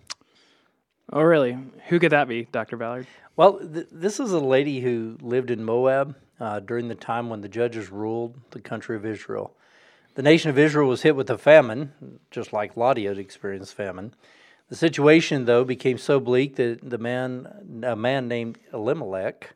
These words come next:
Speaker 2: took his wife, Naomi, along with their two sons, and they moved to Moab. When they got to Moab, uh, Elimelech died. Uh, the two boys grew up,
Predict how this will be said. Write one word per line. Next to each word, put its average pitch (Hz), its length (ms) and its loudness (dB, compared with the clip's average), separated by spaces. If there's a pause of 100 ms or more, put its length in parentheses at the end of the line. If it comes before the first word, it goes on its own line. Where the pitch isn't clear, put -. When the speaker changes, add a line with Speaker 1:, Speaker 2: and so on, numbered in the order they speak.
(640)
Speaker 2:
took 143 220 -2
his 120 180 -4
wife, 117 500 2
Naomi, 113 640 -6 (280)
along 110 300 -4
with 120 100 -6
their 117 100 -12
two 123 220 -14
sons, 113 480 -8
and 107 120 -14
they 107 120 -10
moved 110 300 -10
to 104 60 -12
Moab. 104 480 -6 (720)
When - 440 -4
they 160 180 4
got 170 380 2
to 156 120 -2
Moab, 131 720 0 (260)
uh, 110 300 -6
Elimelech 151 500 -4
died. 139 380 -8 (800)
Uh, 113 180 -8
the 107 120 -12
two 156 160 0
boys 147 340 4
grew 143 240 2
up, 156 260 6